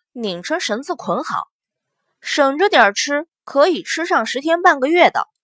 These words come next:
烤太多拿着不方便，时间太久也不好吃。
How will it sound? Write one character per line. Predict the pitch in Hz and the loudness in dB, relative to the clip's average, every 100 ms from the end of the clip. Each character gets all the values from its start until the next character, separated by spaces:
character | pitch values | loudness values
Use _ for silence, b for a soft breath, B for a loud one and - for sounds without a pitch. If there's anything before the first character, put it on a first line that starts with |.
| _ _ _ - | _ _ _ -12
烤 | 226 143 | 2 2
太 | - 311 262 | 4 0 0
多 | 277 285 _ _ - | 0 0 _ _ -6
拿 | 208 240 | 2 2
着 | 349 | 2
不 | 330 339 | -2 -2
方 | 302 320 349 | 0 0 0
便， | 285 - _ _ _ | -4 -6 _ _ _
时 | - 311 359 | -8 -4 0
间 | 381 381 | -2 0
太 | 370 294 | -2 0
久 | 254 311 | -2 -2
也 | 285 | -4
不 | 247 302 | -4 -4
好 | - - | -4 -8
吃。 | - 262 | -8 -8